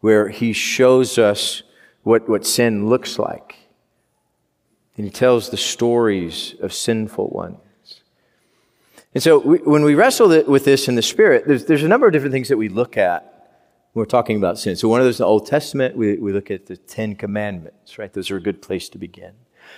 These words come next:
When we come to the, the New Testament, we hear Jesus talk about two commandments. The first and the greatest and the second is like it. It's a good place to begin. As you move further into the New Testament, right, we have the epistles, and throughout the epistles, we, we have a,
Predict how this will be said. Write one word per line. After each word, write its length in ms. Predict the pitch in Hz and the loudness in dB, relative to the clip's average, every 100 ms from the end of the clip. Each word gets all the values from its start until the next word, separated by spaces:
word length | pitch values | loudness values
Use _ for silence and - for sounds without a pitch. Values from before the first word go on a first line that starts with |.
| - | 0
When 120 | 135 | 2
we 80 | 135 | 4
come 180 | 143 127 | 2 2
to 80 | |
the, 160 | 117 110 | 4 2
the 220 | 113 113 | 0 -4
New 300 | 104 131 160 | 0 2 0
Testament, 560 | 160 143 120 - 107 101 | 0 -2 -4 -2 -4 0
we 140 | 113 | 0
hear 140 | 110 120 | 0 0
Jesus 440 | 107 131 120 110 | 0 -4 -2 -6
talk 140 | - | -4
about 180 | 113 104 | -2 -4
two 180 | - 151 | -2 -2
commandments. 720 | 147 107 92 82 - _ - - _ _ | -2 -8 -8 -12 -20 _ -20 -20 _ _
The 80 | - | -8
first 480 | - 147 143 123 - | -2 2 2 2 -2
and 80 | 104 | -2
the 60 | |
greatest 420 | 101 143 123 107 | 2 4 2 0
and 80 | 104 | -4
the 60 | 98 | -4
second 380 | - 139 123 104 | -2 -2 -2 -6
is 160 | 98 | -2
like 340 | 107 127 135 - | 0 2 0 -2
it. 160 | 107 - _ _ _ _ _ | -4 -8 _ _ _ _ _
It's 80 | - | -4
a 60 | 131 | 0
good 200 | 120 98 | 0 2
place 260 | 110 101 - | -2 -2 -6
to 80 | |
begin. 560 | 90 87 90 87 110 110 _ _ | -6 -6 -6 -8 -12 -18 _ _
As 80 | - | -2
you 80 | 139 | 2
move 160 | 151 151 | 4 2
further 480 | 156 160 156 143 | 4 4 6 6
into 280 | 135 139 123 | 4 2 0
the 100 | 120 | 0
New 160 | 123 127 | 0 -2
Testament, 420 | - 165 - 127 | -2 -2 -2 -2
right, 80 | 127 | -2
we 80 | 127 | -4
have 140 | 123 | -6
the 100 | 120 | -6
epistles, 720 | 110 - 139 - 139 143 - | -8 -10 -10 -6 -6 -8 -12
and 160 | 110 104 _ - | -12 -12 _ -20
throughout 400 | - 139 135 156 | 0 4 4 4
the 100 | 147 | 4
epistles, 440 | 131 - 156 135 110 | 2 2 0 0 0
we, 160 | 127 | -2
we 200 | 120 127 | -2 0
have 220 | 131 127 - | 2 2 0
a, 200 | 123 | -4